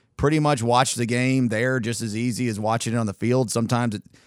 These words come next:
feels a little absurd to go to a game and not be watching the field, but a football field is big, right? A hundred damn yards. And that's, and that's if you're, you know, pretty close to it and, and you got a good sight range. I mean,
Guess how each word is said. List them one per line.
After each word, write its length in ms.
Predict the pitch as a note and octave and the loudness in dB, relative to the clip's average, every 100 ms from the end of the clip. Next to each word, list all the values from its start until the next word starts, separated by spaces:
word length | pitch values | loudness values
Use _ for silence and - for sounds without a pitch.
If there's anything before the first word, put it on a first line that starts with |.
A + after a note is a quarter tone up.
| _ - | _ 2
feels 200 | C3+ C3 | 4 4
a 40 | |
little 240 | A#2 B2 C3 | 4 2 2
absurd 460 | - - B2 C3 | 2 0 4 4
to 80 | A#2 | 2
go 160 | A2 A#2+ | 2 2
to 100 | A#2 | 2
a 60 | |
game 380 | G#2 G#2+ A#2+ B2 | 0 0 2 2
and 120 | G2+ | 2
not 240 | G2+ A2 - | 0 -2 0
be 120 | A2+ | 0
watching 360 | G#2+ A2+ - G2+ | 2 2 0 -4
the 80 | |
field, 320 | F#2+ B2 C#3+ C#3+ | -2 4 4 4
but 140 | A2+ - - | -2 -6 -12
a 80 | - | -2
football 320 | A#3 B3 A#3+ | 2 4 2
field 300 | F3+ G#3+ G#3 | 2 4 4
is 80 | F3 | 6
big, 400 | F3 G#3 D3 A2 - | 8 8 8 2 -4
right? 280 | - D3+ G#3 | 2 4 4
A 60 | - | 2
hundred 280 | C3 F#3+ G3+ | 4 4 4
damn 280 | G3+ G3 F#3+ | 4 4 4
yards. 420 | G3 E3+ E3+ - - - - | 4 4 2 -4 -16 -18 0
And 200 | A#2+ C#3 | 4 6
that's, 220 | E3+ - | 4 2
and 240 | A2+ C3+ | 0 2
that's 200 | C3 F3+ | 2 2
if 120 | C3+ C3+ | 0 0
you're, 180 | C#3 G2+ E2 | -2 -2 -4
you 100 | A2+ | -4
know, 140 | G#2 | -2
pretty 240 | F2 D3 | 0 0
close 320 | A2+ D3 E3+ - | 4 4 4 4
to 180 | A#2 | 2
it 100 | A#2 | 2
and, 240 | G2+ A2+ A2 | 2 2 0
and 220 | G2+ A2 | 0 -2
you 60 | A2 | 2
got 160 | C3 | 2
a 40 | B2 | 2
good 220 | A#2+ A2 | 0 0
sight 320 | - - - | 4 4 4
range. 400 | A2 G2+ A2+ A#2+ - _ _ _ - | -2 -2 -2 -4 -10 _ _ _ -10
I 60 | G2 | -4
mean, 260 | C3 B2 | 0 -2